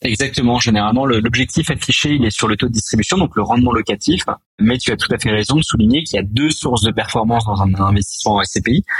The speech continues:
Tu as, euh, le rendement locatif et l'évolution du prix de la part. Pour, euh, schématiser pour les auditeurs, en fait, tous les ans, il y a un, un expert, un auditeur qui passe et qui dit, « OK, ce bâtiment, il vaut tant,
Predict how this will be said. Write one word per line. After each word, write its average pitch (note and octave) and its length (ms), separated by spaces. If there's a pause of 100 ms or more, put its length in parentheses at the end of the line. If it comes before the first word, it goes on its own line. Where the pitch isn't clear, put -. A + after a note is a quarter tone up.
(180)
Tu A#2+ 200
as, A2+ 300
euh, F#2 340
le G#2+ 140
rendement A#3+ 320
locatif A2+ 560
et B2 140
l'évolution A#2+ 560
du A2+ 100
prix A2+ 140
de G2 40
la F#2+ 100
part. C#3+ 400 (340)
Pour, B2 280
euh, G2+ 240
schématiser A#2 580
pour A2+ 140
les G#2 120
auditeurs, G#2+ 340
en C3 80
fait, D#3 200
tous D#3+ 160
les B2 180
ans, D3+ 240 (320)
il A2 60
y A#2 40
a A2+ 80
un, G#2+ 280
un A2+ 160
expert, D3 520
un A2 120
auditeur B2 460
qui - 180
passe B2 420
et - 40
qui G#2 160
dit, « C3 180
OK, - 180 (120)
ce - 240
bâtiment, G#2+ 420
il C3 140
vaut G#2 140
tant, A2+ 360